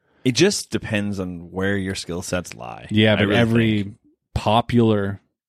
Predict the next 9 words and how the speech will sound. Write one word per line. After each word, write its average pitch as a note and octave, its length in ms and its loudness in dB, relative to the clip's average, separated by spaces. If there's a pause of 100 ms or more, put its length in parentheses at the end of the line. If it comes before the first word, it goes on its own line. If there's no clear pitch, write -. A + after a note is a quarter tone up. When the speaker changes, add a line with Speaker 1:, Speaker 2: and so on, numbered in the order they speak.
(200)
Speaker 2:
comedian, A#2 420 0
look G#2 80 0
Speaker 1:
Yeah. F#2+ 80 2
Speaker 2:
at F2+ 60 -2
today, C3+ 380 2
look A2 180 -6
at G#2 80 -4
who B2 440 4
is B2 420 -2